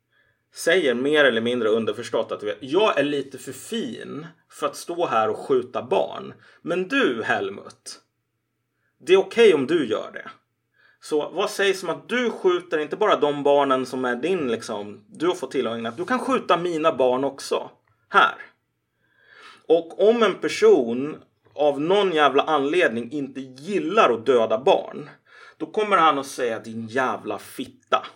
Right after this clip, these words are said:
Du vet, jag hatar det här också. Medan du står där och bara säger att, "Nej, men vet du vad? Alltså, jag har, jag är,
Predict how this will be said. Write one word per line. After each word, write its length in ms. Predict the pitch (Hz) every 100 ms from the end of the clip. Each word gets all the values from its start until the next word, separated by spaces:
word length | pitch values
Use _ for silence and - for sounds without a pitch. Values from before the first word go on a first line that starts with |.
| _ _ _ _ _ _ _ _ _ _ _ _ _
Du 80 | 139
vet, 180 | 139 -
jag 380 | 131 180 220
hatar 420 | 196 175 151 - 143
det 60 |
här 260 | 127 120 120
också. 460 | 127 - - - - _ _ _ -
Medan 600 | 143 143 139 123 123 135
du 400 | 247 160 107 110
står 380 | - - 165 165
där 360 | - 78 - - _ _ - - _
och 140 | -
bara 340 | 139 135 117 113
säger 280 | - 127
att, 160 | 107 104
"Nej, 200 | 127 139
men 180 | 120 104
vet 220 | 113 -
du 60 | 104
vad? 360 | 117 190 104 95
Alltså, 180 | 101
jag 440 | 101 98 165 214 131
har, 380 | 104 113 107 104
jag 200 | 135 147
är, 160 | 107